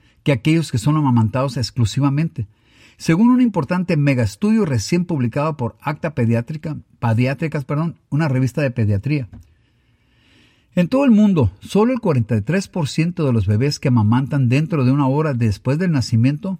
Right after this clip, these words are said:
según lo recomendado por la Organización Mundial de la Salud. Una de las razones de las demoras en la sospecha del calostro, la primera leche amarillenta,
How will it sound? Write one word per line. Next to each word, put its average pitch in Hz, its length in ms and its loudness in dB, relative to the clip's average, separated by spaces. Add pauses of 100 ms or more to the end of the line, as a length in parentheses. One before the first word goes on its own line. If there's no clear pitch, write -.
según 147 320 2
lo 233 60 2
recomendado 143 500 0
por 127 140 -2
la 113 60 2
Organización 104 600 0
Mundial 127 280 2
de 139 100 -2
la 113 80 -2
Salud. 120 340 -2 (720)
Una 233 220 4
de 233 100 2
las 160 120 0
razones 139 560 0
de 127 180 2
las 120 200 2
demoras 156 560 2
en 131 80 2
la 117 80 2
sospecha 156 500 -4
del 143 160 0
calostro, 143 600 -2 (280)
la 147 200 0
primera 165 340 2
leche 180 220 0
amarillenta, 143 640 0